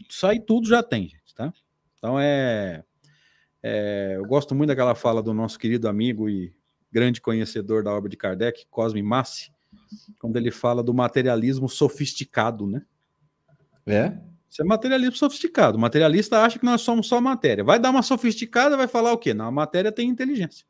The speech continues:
Speaker 2: Hum, é
Speaker 1: Ok?
Speaker 2: verdade. As células, é... Esses dias eu ouvi que as células nossas, elas têm reações próprias, têm inteligência, têm isso, têm aquilo,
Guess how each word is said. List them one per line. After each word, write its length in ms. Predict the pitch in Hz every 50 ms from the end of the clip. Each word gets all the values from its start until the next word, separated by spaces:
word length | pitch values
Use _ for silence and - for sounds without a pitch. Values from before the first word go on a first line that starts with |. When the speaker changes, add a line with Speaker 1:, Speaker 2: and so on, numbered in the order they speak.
| _ _ _ _ _ _ _ _ _ _ _ _ _ _ _ _ _ _ _ _ _ - - _ _ _ _ _ _ 120
Speaker 2:
Hum, 300 | 85 78 78 85 85 87 82 82 85 - _ _ _ _ _ _ _ _ _ _ _ _ _ _ -
é 220 | - 139 143 -
Speaker 1:
Ok? 80 | 85 107
Speaker 2:
verdade. 400 | 131 196 254 202 214 214 - - _ _ _ _ _ - - _ _ _ _ _ _ _ _ _ _ - - _ _ _ _ _ - _ _ _ _ _ _ _ _ _ -
As 200 | - 80 85 85
células, 1040 | - - - - 95 101 120 131 135 131 123 117 107 101 87 82 82 - - - - -
é... 520 | 87 92 95 98 95 92 90 82 - - - - - - - - _ _ -
Esses 420 | - - 98 98 - 120 110 95
dias 240 | 104 139 160 170 180
eu 120 | 196 196
ouvi 460 | 190 170 131 107 95 110 127 131 113 104
que 340 | - - - - - -
as 160 | 95 98 - -
células 640 | - - 110 107 120 135 151 147 139 127 110 95
nossas, 640 | 85 98 101 104 117 143 160 160 165 - 120 101 87 92
elas 300 | 98 101 101 95 98 -
têm 380 | - 107 107 110 107 104 95
reações 560 | 87 85 98 98 95 92 - 107 98 92 85
próprias, 480 | - - - 95 110 139 135 117 104 -
têm 180 | - 104 104 101
inteligência, 800 | 98 98 104 98 95 92 85 82 92 113 127 127 113 - 98
têm 220 | - - 104 104 110
isso, 140 | 110 110
têm 160 | - 107 101 98
aquilo, 540 | 92 90 - - 113 143 180 165 113 -